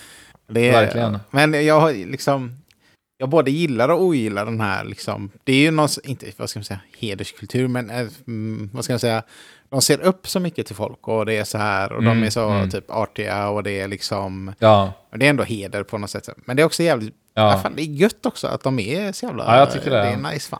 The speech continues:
Speaker 2: Man är så o-, man är så ovan vid det, liksom.
Speaker 1: Ja.
Speaker 2: Alltså, för att, eh, även om inte, det, det är säkert, en sån här serie i Sverige hade säkert också varit mycket mer respektfull än i, än i U S A, tror jag.
Speaker 1: Ja.
Speaker 2: Men Korea blir, alltså, det här är ju,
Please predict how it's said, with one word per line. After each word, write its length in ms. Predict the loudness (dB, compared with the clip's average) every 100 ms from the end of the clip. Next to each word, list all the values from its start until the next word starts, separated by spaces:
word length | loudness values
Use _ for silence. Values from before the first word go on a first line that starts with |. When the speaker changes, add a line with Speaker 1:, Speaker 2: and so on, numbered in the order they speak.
| 0
Speaker 2:
Man 120 | 4
är 40 | 6
så 100 | 6
o-, 140 | 4
man 100 | 4
är 40 | 4
så 180 | 4 4
ovan 580 | 4 4 6 6 6
vid 220 | 2 0 0
det, 60 |
liksom. 240 | -2 0 2
Speaker 1:
Ja. 60 |
Speaker 2:
Alltså, 160 | 2 2
för 120 | 2
att, 120 | 2
eh, 460 | 2 4 4 2 -2 2 4
även 120 | 4
om 60 |
inte, 460 | 0 0 2 0 -2 -10
det, 380 | -2 2 2 0 -10 _ -4
det 60 |
är 40 | 0
säkert, 240 | 0 0
en 80 | -2
sån 80 | 0
här 40 | 0
serie 240 | 2 0
i 40 |
Sverige 300 | -2 -2 0
hade 120 | 2 2
säkert 160 | -2
också 180 | -4 0
varit 140 | -2 0
mycket 300 | -4 -2 -2
mer 100 | -2
respektfull 560 | -4 -8 -8 -8 -6
än 220 | -4 -4
i, 240 | -4 -6 -8 _ _ _ _ _ _ _
än 120 | 0
i 40 | 2
U 140 | 2
S 100 | 2
A, 60 | 2
tror 220 | 2 -2
jag. 100 | 0
Speaker 1:
Ja. 140 | 0 2
Speaker 2:
Men 220 | 0 0 -4 -6
Korea 380 | 0 2 4 4
blir, 320 | 4 2 -4
alltså, 160 | -6
det 100 | 2
här 160 | 4 4
är 40 | 4
ju, 220 | 0